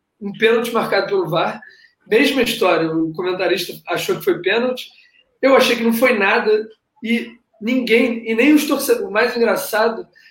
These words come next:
é que nem os torcedores, e quem tiver aí assistindo a gente e tiver visto esse jogo, ou tiver visto outro jogo também, que você fica discordando,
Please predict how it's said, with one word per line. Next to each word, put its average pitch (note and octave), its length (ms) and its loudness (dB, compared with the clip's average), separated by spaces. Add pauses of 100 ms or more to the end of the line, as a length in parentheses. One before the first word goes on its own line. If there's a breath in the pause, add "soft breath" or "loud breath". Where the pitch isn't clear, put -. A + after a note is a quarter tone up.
(120 soft breath)
é G3 80 0
que - 120 -6
nem A3+ 140 2
os A#3+ 120 0
torcedores, G3+ 800 2
e D#3+ 60 -6
quem A3 160 -6
tiver F#3 300 -2
aí F3 200 4
assistindo E3+ 400 -4
a D3+ 60 -4
gente E3+ 400 -8 (680)
e F3 100 -10
tiver F3 340 2
visto F3 200 -4
esse E3 180 -10
jogo, E3+ 400 -2
ou A3 140 0
tiver F#3+ 280 -2
visto F#3 200 -4
outro A3+ 240 0
jogo E3+ 320 0
também, E3 340 -6
que E3+ 220 -10
você E3 280 -10
fica F#3 400 -6
discordando, F#3+ 720 0